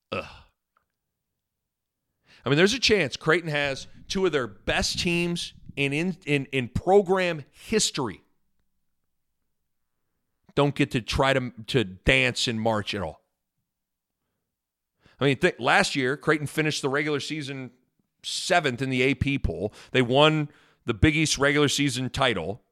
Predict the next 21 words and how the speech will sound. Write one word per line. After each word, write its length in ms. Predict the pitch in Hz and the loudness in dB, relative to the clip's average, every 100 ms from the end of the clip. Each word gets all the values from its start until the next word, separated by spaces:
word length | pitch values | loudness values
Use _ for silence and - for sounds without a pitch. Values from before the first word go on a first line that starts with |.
| _ _ _ _ _ _ _ - | _ _ _ _ _ _ _ -2
They 140 | 127 | 4
were 120 | 135 | 4
projected 600 | 123 135 135 151 131 101 | 4 0 2 0 -2 -6
two 240 | - 180 190 | -4 2 4
seed 320 | - 156 139 | 4 2 0
in 80 | 123 | 0
the 100 | 131 | -2
N 80 | 127 | -4
C 140 | - | -2
A 40 | |
A 60 | 120 | -4
tournament, 560 | - 160 156 101 117 - | -2 -2 0 0 -4 -4
but 340 | 120 135 - 104 | -2 -2 -2 -10
March 240 | 107 - | -10 -8
Madness 300 | 123 127 120 | -6 -6 -6
was 120 | 110 | -10
canceled 420 | - 143 143 151 | -6 -4 -2 -4
because 260 | 135 120 104 | -4 -6 -8
of 80 | 104 | -10
the 60 | |
pandemic. 440 | 101 90 85 - | -14 -16 -18 -20